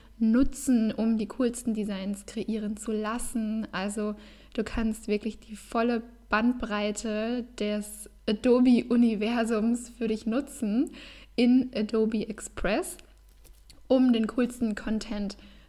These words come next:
zu erstellen. Also reinschauen lohnt sich auf jeden Fall. Du kannst dich auch kostenlos anmelden.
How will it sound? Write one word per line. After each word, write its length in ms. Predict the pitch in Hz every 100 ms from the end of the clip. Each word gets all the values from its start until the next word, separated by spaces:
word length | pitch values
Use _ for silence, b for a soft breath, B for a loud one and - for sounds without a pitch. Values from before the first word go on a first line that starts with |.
| -
zu 140 | -
erstellen. 760 | 208 214 - - 202 190 190 185
Also 300 | 208 202 202
reinschauen 640 | 202 202 226 - 220 208
lohnt 160 | 208 208
sich 160 | 190 214
auf 140 | -
jeden 180 | 220 208
Fall. 240 | - 262
Du 80 | 247
kannst 300 | 233 226 -
dich 140 | -
auch 120 | 196 -
kostenlos 640 | - 208 - 208 208 -
anmelden. 680 | 220 240 233 226 226 226